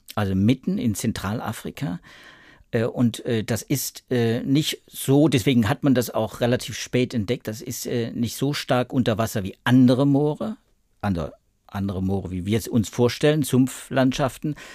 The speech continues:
wie wir uns vorstellen, sondern das sind Wälder quasi, die auf riesiger Fläche unter Wasser stehen, die meiste Zeit unter Wasser stehen, aber eben nicht ganz tief unter Wasser stehen, sondern die auch mal wieder austrocknen. Äh, und,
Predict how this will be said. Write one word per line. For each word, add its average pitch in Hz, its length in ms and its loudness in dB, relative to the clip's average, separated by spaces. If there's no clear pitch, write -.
wie 127 60 -2
wir 120 80 4
uns 123 140 -2
vorstellen, 135 300 -4
sondern 110 300 2
das - 160 -2
sind 127 240 0
Wälder 127 340 2
quasi, 139 340 -4
die 117 140 -2
auf - 180 -6
riesiger 160 400 2
Fläche 135 340 -2
unter 160 320 4
Wasser 139 240 0
stehen, 107 360 -4
die 120 60 0
meiste 127 360 2
Zeit 101 240 -4
unter 110 240 -2
Wasser 107 240 -6
stehen, 131 360 0
aber 110 220 0
eben 123 200 4
nicht 123 300 2
ganz 139 280 2
tief 233 280 0
unter 104 260 2
Wasser 92 240 -6
stehen, 143 300 -4
sondern 104 320 -2
die - 80 -2
auch 95 80 -2
mal 98 120 0
wieder 98 300 -4
austrocknen. 135 680 0
Äh, 110 140 4
und, 123 480 2